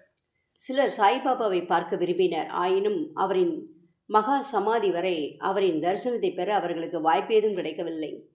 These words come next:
பாபாவின் தரிசனத்தை பெற விரும்பிய பலரின் விருப்பமானது இங்கனம் நிறைவேறாமல் போயிற்று. அவர் மீது நம்பிக்கை கொண்ட இத்தகையோர் அவரது லீலைகளை செவி மடுப்பாராயின், பாலுக்கான, அதாவது தரிசனத்துக்கான அவரது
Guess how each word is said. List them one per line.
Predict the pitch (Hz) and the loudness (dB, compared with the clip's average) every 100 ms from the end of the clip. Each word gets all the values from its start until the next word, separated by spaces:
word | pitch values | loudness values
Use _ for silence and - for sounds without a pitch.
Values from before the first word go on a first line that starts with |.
| _ _ _ _ _ _ | _ _ _ _ _ _
பாபாவின் | 208 226 285 285 262 | 2 4 4 0 -2
தரிசனத்தை | 185 180 208 226 208 190 | 0 -2 -2 -4 -2 0
பெற | 202 214 | 0 0
விரும்பிய | 180 180 175 165 | 0 0 0 0
பலரின் | 202 240 247 247 165 | 2 2 0 -2 -2
விருப்பமானது | 175 175 185 175 175 175 190 156 | -4 -2 -2 0 -2 0 -2 0
இங்கனம் | 185 190 185 180 160 | 0 2 0 0 -2
நிறைவேறாமல் | 175 196 214 214 220 240 202 | 0 2 2 2 0 -2 -4
போயிற்று. | 165 156 160 175 180 - _ _ _ - | -4 -4 -6 -6 -6 -14 _ _ _ 0
அவர் | 214 208 196 | 2 2 2
மீது | 202 190 190 | 2 2 2
நம்பிக்கை | 190 202 214 208 | 2 0 2 0
கொண்ட | 202 190 185 | 2 0 0
இத்தகையோர் | 202 208 - 190 196 196 170 - | 0 -2 -4 -2 2 2 0 0
அவரது | 185 208 185 | -2 0 -2
லீலைகளை | 180 208 233 214 185 165 151 | 0 0 2 0 2 -2 -4
செவி | 202 185 185 | -4 0 2
மடுப்பாராயின், | 165 180 208 185 170 175 185 151 147 - _ _ _ _ _ _ - | 0 -2 0 0 0 0 0 0 -6 -12 _ _ _ _ _ _ 0
பாலுக்கான, | 208 226 247 240 - 185 175 170 151 | 4 4 2 -2 0 0 2 -2 -2
அதாவது | 175 185 165 | 2 2 2
தரிசனத்துக்கான | 151 202 214 269 254 214 202 180 175 | 0 -2 -2 -2 -2 -2 0 2 0
அவரது | 180 185 175 | 0 -2 -2